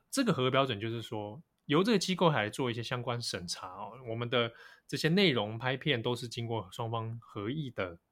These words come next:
那内容都是有契约保障的，也有保障人权，那各方面等等哦。那这些等于是拍出来都符合合法的规范哦。那我们如果有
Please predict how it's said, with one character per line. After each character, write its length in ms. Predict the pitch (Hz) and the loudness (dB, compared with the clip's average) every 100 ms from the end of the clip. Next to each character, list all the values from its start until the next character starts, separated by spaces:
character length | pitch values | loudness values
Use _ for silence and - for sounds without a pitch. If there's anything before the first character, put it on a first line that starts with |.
| _ _ _ | _ _ _
那 100 | 113 | -4
内 140 | 113 143 | 0 0
容 160 | 113 | 0
都 100 | 120 | -2
是 140 | 113 107 | -4 -6
有 100 | 85 | -4
契 220 | - 127 | -4 -2
约 120 | 123 | -2
保 200 | 113 87 | -4 -4
障 260 | 160 131 107 | -2 -2 -2
的， 160 | 95 | -6
也 80 | 95 | -4
有 100 | 110 | -6
保 160 | 107 104 | -6 -4
障 160 | 127 | -4
人 200 | 107 123 | -4 -4
权， 420 | 156 110 98 98 | -2 -2 -2 -4
那 160 | 107 95 | -8 -8
各 160 | - 117 | -8 -6
方 180 | 113 | -6
面 240 | 117 113 98 | -4 -6 -8
等 160 | - 131 | -8 -2
等 180 | 135 98 | -2 -2
哦。 220 | 98 92 - - - _ - | -6 -10 -16 -20 -20 _ -4
那 420 | 123 110 101 104 _ _ _ | -2 -2 -4 -8 _ _ _
这 140 | - 131 | -4 0
些 400 | 131 123 120 - _ _ _ | 2 2 0 -4 _ _ _
等 120 | 120 117 | -4 -2
于 40 | |
是 100 | 143 | -4
拍 220 | - 160 | 2 2
出 100 | 160 | 6
来 100 | 131 | 4
都 120 | 123 | 4
符 280 | 131 - 120 | -4 -4 -4
合 360 | 127 107 101 117 _ | -2 -4 -6 -12 _
合 260 | - 113 | -6 -2
法 200 | 123 92 | 0 -2
的 120 | 87 92 | -6 -8
规 220 | - 120 | -2 0
范 280 | 117 113 85 _ _ | 2 0 0 _ _
哦。 180 | 117 117 - | -18 -16 -6
那 260 | 110 101 _ _ _ - | -6 -6 _ _ _ -6
我 80 | 131 | -2
们 120 | 139 | 2
如 120 | 175 | 4
果 120 | 165 | 6
有 160 | 117 | 6